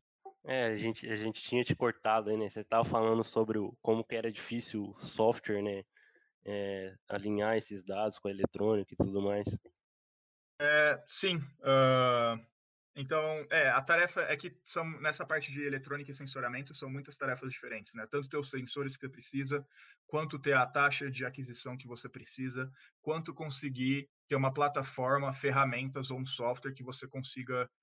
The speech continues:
Speaker 2: explorar esses dados. E, na verdade, uma coisa que realmente fez diferença, agora,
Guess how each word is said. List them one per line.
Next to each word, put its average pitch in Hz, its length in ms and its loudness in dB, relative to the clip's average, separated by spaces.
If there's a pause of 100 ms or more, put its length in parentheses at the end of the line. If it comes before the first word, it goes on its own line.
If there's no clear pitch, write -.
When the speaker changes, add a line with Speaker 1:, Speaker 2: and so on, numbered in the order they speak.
(200)
Speaker 2:
explorar 135 500 0
esses 135 300 -8
dados. 87 420 -10 (400)
E, 147 840 2 (100)
na 147 140 2
verdade, 151 800 2 (540)
uma 160 180 2
coisa 156 220 -2
que 147 120 -8
realmente 160 380 0
fez 143 220 -2
diferença, 131 920 -2
agora, 127 440 4